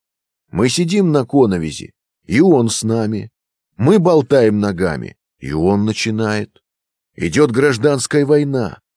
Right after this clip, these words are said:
Нам хочется сняться, чтобы на карточке Ильич вышел. А рядом с нами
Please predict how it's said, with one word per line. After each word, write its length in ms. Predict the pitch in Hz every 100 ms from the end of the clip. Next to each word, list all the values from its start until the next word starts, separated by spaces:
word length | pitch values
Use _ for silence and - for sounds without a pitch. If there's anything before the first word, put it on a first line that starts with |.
| _
Нам 200 | - 117
хочется 440 | 104 151 - 127 143
сняться, 520 | - 127 139 110 110
чтобы 260 | - 123 135
на 140 | 139
карточке 640 | - 151 - 131 - 147
Ильич 420 | 147 151 160 123 -
вышел. 500 | 120 143 - 69 - _ _ _
А 100 | -
рядом 320 | - 139 110
с 140 | 95 -
нами 320 | 98 82 69